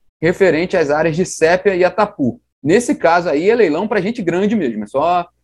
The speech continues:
só gigante que participa desse leilão, não dá pra, pra ser diferente, não dá pra descer pro play, né? É, são onze bilhões de, de bônus, né, de pagamentos nesse, nesses leilões, nesse leilão do excedente da seção onerosa.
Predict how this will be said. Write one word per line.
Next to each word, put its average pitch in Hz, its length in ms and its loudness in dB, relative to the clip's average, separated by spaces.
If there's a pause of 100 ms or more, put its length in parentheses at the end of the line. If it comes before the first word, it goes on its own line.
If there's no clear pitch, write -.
(120)
só 151 180 -4
gigante 165 440 2
que 190 80 2
participa 175 520 -2
desse 143 220 0
leilão, 180 500 2 (320)
não 147 160 -4
dá 139 180 2
pra, 151 220 0
pra 143 160 -4
ser 147 120 -8
diferente, 151 340 -6
não 143 80 0
dá 156 80 2
pra 156 140 -2
descer 156 200 0
pro 165 160 -2
play, 160 300 2
né? 147 200 -4 (340)
É, 131 320 2
são 139 300 -2
onze 170 340 -2 (220)
bilhões 156 540 2
de, 131 240 2
de 120 120 -2
bônus, 131 640 0
né, 131 240 -6 (300)
de 127 80 -10
pagamentos 135 640 -2
nesse, 127 400 -2
nesses 127 340 -6
leilões, 131 500 -2 (840)
nesse 139 200 -2
leilão 135 280 0
do 139 60 0
excedente 139 380 -4
da 151 80 -2
seção 143 300 -6
onerosa. 147 400 -2